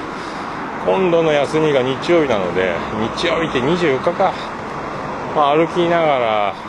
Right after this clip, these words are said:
買い物することがあれば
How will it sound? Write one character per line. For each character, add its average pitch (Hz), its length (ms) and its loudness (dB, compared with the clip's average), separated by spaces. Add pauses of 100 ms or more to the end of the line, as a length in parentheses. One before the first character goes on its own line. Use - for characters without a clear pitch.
(300)
買 135 200 2
い - 20 -4
物 135 380 -2
す - 240 -2
る 131 120 2
こ 131 140 0
と 123 160 2
が 95 140 4
あ 110 60 2
れ 113 100 -2
ば 78 260 0